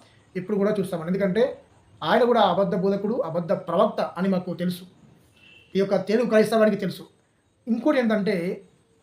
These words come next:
సాధారణంగా బైబిల్ చదివేటువంటి వ్యక్తులకు, మీలాంటి చిమ్మిక్కులు వాడేటువంటి వారికి,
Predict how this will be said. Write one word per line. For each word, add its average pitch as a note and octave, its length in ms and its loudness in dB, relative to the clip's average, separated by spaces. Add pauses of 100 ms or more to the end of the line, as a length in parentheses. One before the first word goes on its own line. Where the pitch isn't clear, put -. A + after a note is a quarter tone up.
(280)
సాధారణంగా A#3+ 680 2
బైబిల్ G#3 640 0
చదివేటువంటి G#3+ 360 2
వ్యక్తులకు, F3+ 580 -4 (460)
మీలాంటి G#3+ 340 2
చిమ్మిక్కులు A#3 460 2
వాడేటువంటి G3 380 2
వారికి, E3+ 440 -8